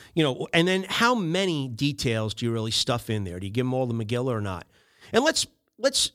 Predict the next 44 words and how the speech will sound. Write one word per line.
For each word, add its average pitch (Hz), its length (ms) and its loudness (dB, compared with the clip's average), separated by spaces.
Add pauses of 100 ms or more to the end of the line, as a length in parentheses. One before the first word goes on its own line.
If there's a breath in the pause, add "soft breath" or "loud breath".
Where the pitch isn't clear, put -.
(240)
use 151 540 -2
a 131 60 -4
set 160 260 4
of 139 80 -2
current 143 300 0
events 117 260 0
that's 110 140 -4
happening 113 480 0
right 131 260 0
now 113 300 -2
that 107 180 -4
is 110 140 -4
starting 170 760 2
to 107 220 -6
affect 101 480 -6
all 117 320 0
of 87 80 -8
us. - 220 -10 (440 loud breath)
And 117 120 2
at 107 80 -2
the 113 80 -10
time 151 280 4
of 139 60 0
this, 123 300 -2
uh, 110 100 0
show 135 300 2
taping, 104 640 -2 (320 loud breath)
it's 110 120 -2
probably 117 300 2
less 120 320 0
aggravated 104 640 0
than 101 140 -2
the 98 80 -4
time, 104 500 -2
uh, 98 320 -2
you 107 300 -2
are 101 160 -2
watching 104 500 -2
this, 95 140 -4
but 131 120 0
it's 135 120 -2
supply 165 520 -2
chain 139 360 -4
management. 120 420 -6